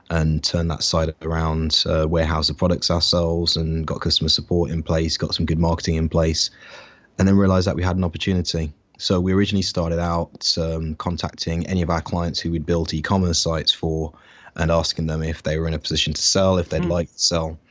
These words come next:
Speaker 1: but then started venturing out from that and looking at just any sites in general. And the things that we did back then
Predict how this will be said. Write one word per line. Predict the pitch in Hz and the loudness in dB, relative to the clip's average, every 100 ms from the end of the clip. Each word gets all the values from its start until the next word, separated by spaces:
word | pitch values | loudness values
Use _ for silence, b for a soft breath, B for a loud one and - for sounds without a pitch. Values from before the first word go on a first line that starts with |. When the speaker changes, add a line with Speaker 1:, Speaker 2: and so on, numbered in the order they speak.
| B B B | B B B
Speaker 1:
but | - 82 | -6 -2
then | 87 | 0
started | 82 - 80 80 78 | 0 -2 -2 -2 -6
venturing | - 82 78 82 | -2 -2 -2 -4
out | 80 80 78 | -4 -6 -8
from | - 80 | -6 -4
that | 80 80 - - | -2 -2 -6 -6
and | 82 | -2
looking | 82 80 82 | -2 -2 -2
at | 80 80 | 0 -2
just | - 78 - - | -2 -2 -4 -4
any | 92 82 | 0 0
sites | 78 - 78 76 - | 2 2 2 0 0
in | 78 | 0
general. | 82 82 78 78 - _ _ | 2 2 0 -2 -6 _ _
And | 82 | -2
the | 80 | 0
things | - 98 | 2 2
that | 85 | 2
we | 80 | 2
did | 85 73 | 0 0
back | 80 76 | -4 -2
then | 85 82 82 | -2 -2 -4